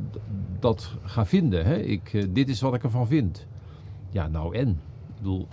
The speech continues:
eh, hè, eh, wie zit erop te wachten? Hè, de, de, er zijn zoveel mensen die van alles vinden en ik, eh, ik ben een van de vele roependen in de, in de hele menigte. Dus dat, dat, dat vind ik het, eh, het verwarrende in deze hele,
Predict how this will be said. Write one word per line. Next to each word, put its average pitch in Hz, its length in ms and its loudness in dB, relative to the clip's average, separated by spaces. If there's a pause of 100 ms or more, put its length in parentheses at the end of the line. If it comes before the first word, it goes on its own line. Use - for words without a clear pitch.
(140)
eh, 85 80 -4 (120)
hè, 98 100 -2
eh, 104 260 -4 (240)
wie 98 140 2
zit 110 200 2
erop 104 160 -2
te 143 80 -2
wachten? 147 360 -2 (180)
Hè, 131 160 -2
de, 185 80 -8 (160)
de, - 80 -8 (1300)
er 110 60 2
zijn 92 200 2
zoveel 117 280 4
mensen 156 300 0
die 101 140 2
van 104 120 2
alles 87 180 -2
vinden 107 520 0
en 98 300 0
ik, - 280 -4
eh, 110 140 4 (1500)
ik 110 100 -4
ben 113 120 -2
een 117 140 4
van 110 140 4
de 107 100 4
vele 117 280 6
roependen 107 600 4
in 107 180 0
de, 104 240 0
in 113 140 0
de 110 60 2
hele 107 200 4
menigte. 110 400 0
Dus 80 180 -6
dat, 113 160 -2
dat, - 340 -4
dat 123 180 -2
vind 131 140 0
ik 110 80 -2
het, - 220 -6
eh, 113 60 4 (240)
het 101 120 -6
verwarrende 123 500 2
in 120 120 2
deze 113 260 4
hele, 107 340 4